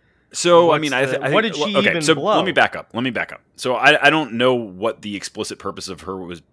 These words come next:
Speaker 1: being there was, like, w-, verbatim, but I think over, the ar-, overarching theme was that, um, she was, wanted to express her concerns about Facebook, knowing that they were implementing algorithms to,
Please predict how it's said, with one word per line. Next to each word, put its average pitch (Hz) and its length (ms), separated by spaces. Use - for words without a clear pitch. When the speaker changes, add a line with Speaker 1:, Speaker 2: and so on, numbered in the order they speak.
Speaker 1:
being 95 260
there 101 140
was, 101 280
like, 82 180
w-, - 180
verbatim, 90 480
but 90 120
I 87 40
think 95 280
over, 101 280
the 95 140
ar-, 95 220
overarching 95 480
theme 117 320
was 85 240
that, 85 320
um, 85 240
she 113 240
was, 101 320
wanted 104 360
to 98 100
express 92 360
her 101 140
concerns 107 680
about 92 380
Facebook, 110 400
knowing 95 680
that 90 300
they 98 140
were 101 240
implementing 110 480
algorithms 95 720
to, 85 180